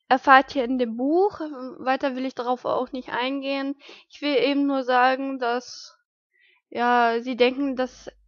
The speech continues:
äh, Schatten-, äh, Schattenschwinger, äh,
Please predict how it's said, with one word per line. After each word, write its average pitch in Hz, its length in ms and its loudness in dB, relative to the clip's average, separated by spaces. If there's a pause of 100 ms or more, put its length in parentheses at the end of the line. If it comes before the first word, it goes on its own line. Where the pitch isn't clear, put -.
(120)
äh, 247 380 2 (1300)
Schatten-, 285 600 0
äh, 226 240 0 (920)
Schattenschwinger, - 600 -14 (480)
äh, 247 760 4